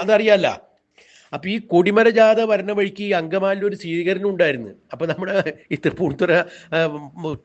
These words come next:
മത്സരിച്ച് തോറ്റ നമ്മുടെ സ്വരാജ് ഉണ്ടല്ലോ, ആ എം സ്വരാജ്, ആ,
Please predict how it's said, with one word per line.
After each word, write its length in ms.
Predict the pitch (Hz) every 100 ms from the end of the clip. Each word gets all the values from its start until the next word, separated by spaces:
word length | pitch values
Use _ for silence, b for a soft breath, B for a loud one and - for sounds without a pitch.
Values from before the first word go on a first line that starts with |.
| - 160
മത്സരിച്ച് 360 | 160 175 151 170
തോറ്റ 180 | 170 175
നമ്മുടെ 200 | 165 170
സ്വരാജ് 360 | 147 165 170
ഉണ്ടല്ലോ, 260 | 185 165 104
ആ 120 | 139
എം 220 | 160 143
സ്വരാജ്, 400 | 175 226 226 208 120 190
ആ, 220 | 156 101